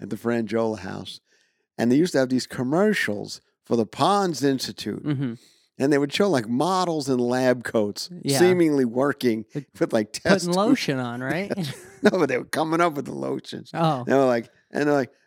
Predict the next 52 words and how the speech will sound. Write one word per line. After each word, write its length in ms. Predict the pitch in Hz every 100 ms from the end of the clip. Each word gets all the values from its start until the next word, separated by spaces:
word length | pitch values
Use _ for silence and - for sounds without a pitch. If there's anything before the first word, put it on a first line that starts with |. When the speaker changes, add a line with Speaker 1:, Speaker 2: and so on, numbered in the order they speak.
| _
Speaker 1:
"Is 120 | - 202
there 140 | 254
really 220 | 233 226
a 40 | 165
Pond's 520 | - 143 135 131 117
Institute? 500 | 123 117 107 131 123
Like, 120 | 120
is 60 | 127
this 160 | 185 120
really 420 | 120 123 120 113 _ _
a 80 | -
place 520 | - 120 117 117 -
that 140 | 113
I 100 | 120
could, 280 | 110 110 101 _ _ _
you 80 | 113
know, 140 | 117
well, 140 | 131 247
let 60 | 269
me 40 |
get, 260 | 233 208 170 _ _
see 180 | - 214
what's 140 | 180
going 200 | - 170 165
on 80 |
here 120 | 156 160
in 60 |
the 80 | 120
Pond's 460 | - 143 151 127 120
Institute." 560 | 127 - 156 143 151 -
Speaker 2:
Mm-hmm. 280 | 170 147 120 113 - _ _ -
Speaker 1:
And, 400 | 113 127 113 110
uh, 360 | 107 104 58 - _ _ _
and 260 | 120 113
I 100 | 113
remember 240 | 120 123 123
my 160 | 120
brother 340 | 110 113 127 117
referencing 580 | 120 127 - 107 113 110
it, 80 | 107
saying 260 | 113 113
something 300 | 101 117 113
along 240 | 113 113 113
the 60 |
lines 280 | 110 120 107
of, 100 | 104
like, 140 | 107 127
"Is 100 | 180
it 160 | 196
really?" 300 | 180 180 175 139
So 160 | - 131
we, 220 | 135